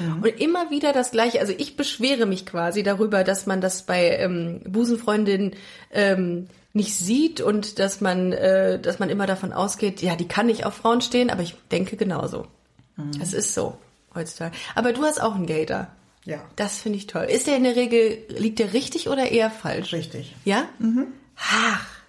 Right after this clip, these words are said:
Speaker 2: bei deiner Frau, wie ist das da? Hat sie auch einen?
Speaker 1: Äh, hm, nee, glaub ich nicht.
Speaker 2: Nee?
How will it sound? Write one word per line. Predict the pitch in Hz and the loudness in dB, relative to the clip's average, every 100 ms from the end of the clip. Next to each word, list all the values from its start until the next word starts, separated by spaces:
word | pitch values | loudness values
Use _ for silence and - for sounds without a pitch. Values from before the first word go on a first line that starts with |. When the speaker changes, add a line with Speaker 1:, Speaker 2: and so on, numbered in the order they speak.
| - - - | -20 -10 -2
Speaker 2:
bei | 208 | 2
deiner | 196 190 | 2 0
Frau, | - 165 254 | 0 2 4
wie | 277 | 2
ist | - | 0
das | 175 | -4
da? | - 151 254 370 - _ _ _ _ _ | -2 0 0 -2 -12 _ _ _ _ _
Hat | 190 208 | -2 0
sie | 190 | 2
auch | 175 - | 0 -2
einen? | - 330 403 - _ _ _ - _ _ | -2 -2 -4 -12 _ _ _ -20 _ _
Speaker 1:
Äh, | - 190 185 165 - - - - | 2 4 4 0 -8 -14 -18 -2
hm, | 165 170 165 165 - 151 | 2 4 4 4 2 -2
nee, | 135 | -2
glaub | 131 117 131 | -2 -4 -4
ich | 127 | -6
nicht. | 131 127 214 | -6 0 4
Speaker 2:
Nee? | 226 339 - | 4 2 -6